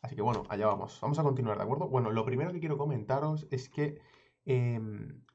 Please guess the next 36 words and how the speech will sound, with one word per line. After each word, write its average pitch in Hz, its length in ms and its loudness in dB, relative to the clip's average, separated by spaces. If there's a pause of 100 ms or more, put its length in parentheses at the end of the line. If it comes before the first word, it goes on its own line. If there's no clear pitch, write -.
(580)
se - 280 0
han, 131 260 2
eh, 131 240 8
se 123 160 2
me 120 100 4
perdieron 139 440 2
como 117 460 4
cinco 151 240 0
o 147 40 2
diez 131 140 2
minutos 127 360 2
de, 107 440 2
de 104 100 0
gameplay 156 480 0
en 123 100 0
los 107 140 -2
que, 113 320 2
bueno, 107 420 0
básicamente 131 520 0
pasábamos 117 420 2
de, 101 320 2
de 104 160 2
era, 160 220 0
¿vale? 123 260 0 (460)
Bueno, 101 200 -2
de 101 140 0
era, 101 280 -4
es - 180 -14
un - 80 -6
poco 110 100 -2
exagerado 110 380 -2
quizá 113 200 -2
decir 113 240 0
era, 135 260 0 (420)
pasábamos 127 400 4
de 110 340 2